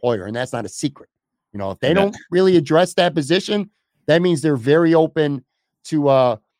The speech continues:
Speaker 1: again, at the very least, they ain't trading Jordan Poyer if they don't,
Speaker 2: Mm-hmm.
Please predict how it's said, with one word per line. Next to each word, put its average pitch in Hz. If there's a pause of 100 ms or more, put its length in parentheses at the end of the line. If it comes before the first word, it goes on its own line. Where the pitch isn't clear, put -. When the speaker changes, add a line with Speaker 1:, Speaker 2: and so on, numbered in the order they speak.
(140)
Speaker 1:
again, 147
at -
the 107
very 165
least, 127 (180)
they 175
ain't 143
trading 165
Jordan 113
Poyer 117
if 98
they 135
don't, 107
Speaker 2:
Mm-hmm. 73